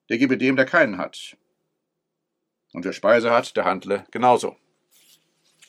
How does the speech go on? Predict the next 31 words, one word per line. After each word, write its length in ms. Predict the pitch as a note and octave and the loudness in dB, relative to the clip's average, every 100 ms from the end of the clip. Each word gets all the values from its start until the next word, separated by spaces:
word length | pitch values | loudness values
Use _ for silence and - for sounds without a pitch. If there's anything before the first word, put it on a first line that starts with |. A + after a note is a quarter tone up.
| _ _ _ | _ _ _
Nicht 180 | A#2 G#2+ | -12 -4
jeder 440 | C3 B2+ A2+ B2 C3 | 2 6 6 6 0
ist 300 | - A2 - - | -8 -8 -10 -4
so 180 | B2+ | -2
gesegnet, 500 | A2+ G#2+ A2 F#2+ G#2+ | -2 0 0 0 -6
dass 180 | A#2 A2 | -6 -6
er 100 | A2 | -6
sich 160 | G#2+ G2 | -10 -10
sogar 480 | G2+ G2+ G2 G2 - _ _ _ _ _ _ _ - | 0 4 4 2 -2 _ _ _ _ _ _ _ -8
einen 400 | G2+ G#2 G#2 - | -4 -4 -6 -6
passenden 340 | - A2 G#2 - | -4 -4 -4 -4
Anzug 320 | F2+ - A#2+ | -4 -4 -4
kaufen 320 | A2 E2 - | -2 -2 -4
kann 160 | G2 D2+ | -10 -10
fürs 220 | - - | -16 -12
Fest. 540 | C#2+ - - - - - | -12 -12 -18 -20 -20 -12
Nun, 240 | G2 F2+ - | -10 -10 -6
andere 420 | G#2 G#2+ A2+ A#2+ | -4 -2 0 0
haben 380 | A2+ G2 G2+ F#2+ _ _ _ | 2 2 0 -14 _ _ _
genug 320 | F2 G2+ A#2+ | -6 -4 -2
Geld 500 | - G#2 D#3 - - _ _ _ _ _ _ | 0 2 2 0 -18 _ _ _ _ _ _
und 80 | - | -10
können 340 | - G#2+ G2+ - | -4 -2 -4 -4
dahin 240 | G2 G2 F#2+ | -2 -2 -4
soweit 500 | F2 G2 G2+ - _ _ _ _ _ - | -6 -6 -8 -18 _ _ _ _ _ -4
aushelfen. 480 | E3 - C3 - | -4 -2 -4 -4
Schauen 200 | - A2 | -4 -4
Sie, 100 | F#2+ - - | -6 -12 -2
das 180 | A2+ B2 | -2 -2
ist 220 | A#2+ - | -4 0
das 320 | G2+ - | -2 -2